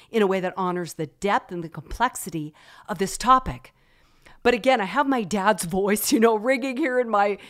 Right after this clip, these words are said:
in my ears, where he raised me with this quote, "The mind can only handle what the seat can endure." Oh yeah, you heard that one? My dad loved that one. And here's why he said that, is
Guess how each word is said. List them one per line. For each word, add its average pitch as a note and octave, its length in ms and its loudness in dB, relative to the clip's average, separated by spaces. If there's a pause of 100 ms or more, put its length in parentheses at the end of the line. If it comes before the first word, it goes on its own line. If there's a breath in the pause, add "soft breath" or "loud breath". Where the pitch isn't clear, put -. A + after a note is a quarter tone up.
(140 loud breath)
in C4 160 2
my A3+ 200 6
ears, B3 380 -2 (240 loud breath)
where A#3 120 -2
he B3+ 240 -8 (100)
raised A#3+ 380 -2
me F#3 200 -2
with F3+ 220 -8
this F3 160 -6
quote, E3 400 -10 (640 soft breath)
"The F3 100 0
mind D4 440 2
can C#4 120 -2
only D4+ 260 0
handle F#3+ 760 -4
what E3+ 240 -2
the D#3 80 -8
seat - 580 -4
can A#3+ 180 -4
endure." G3+ 600 0 (440 soft breath)
Oh D#4 120 2
yeah, A#3 220 4 (100)
you A3+ 140 0
heard C4 160 0
that D4 180 2
one? D#4+ 240 0 (240)
My F#3 140 -2
dad F3 240 0
loved E3+ 220 0
that D#3 180 -12
one. D#3 220 -14 (760 soft breath)
And G3 140 -6
here's B3+ 280 -8
why F3+ 200 -6
he - 160 -14
said D4+ 320 -4
that, - 200 -12 (140)
is A3+ 220 -4